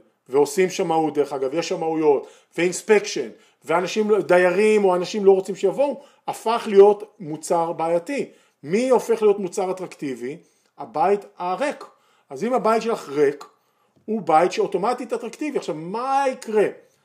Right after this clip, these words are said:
שמת את הבית בשוק, ולא הגיע אף אחד חודשיים. מה קרה? מה, אז יש, ה-days on market, אה, התעכב? חשוב שהרילטור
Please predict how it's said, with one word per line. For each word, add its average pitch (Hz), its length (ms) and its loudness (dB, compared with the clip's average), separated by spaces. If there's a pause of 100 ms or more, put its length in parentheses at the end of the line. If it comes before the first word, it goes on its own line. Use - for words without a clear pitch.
(140)
שמת 233 560 -2
את 208 100 -4
הבית 196 340 0
בשוק, 202 500 -2 (500)
ולא 196 640 4
הגיע 220 420 0 (100)
אף 196 260 -2
אחד 202 380 -4 (280)
חודשיים. 180 680 0 (1500)
מה 170 80 -18
קרה? 220 240 -18 (1080)
מה, 127 220 -8
אז 123 160 -12
יש, 147 100 -8
ה-days 156 420 0
on 147 160 -2
market, 170 380 -2
אה, 131 200 2
התעכב? 220 420 -4 (2000)
חשוב 302 440 -2
שהרילטור 180 1080 0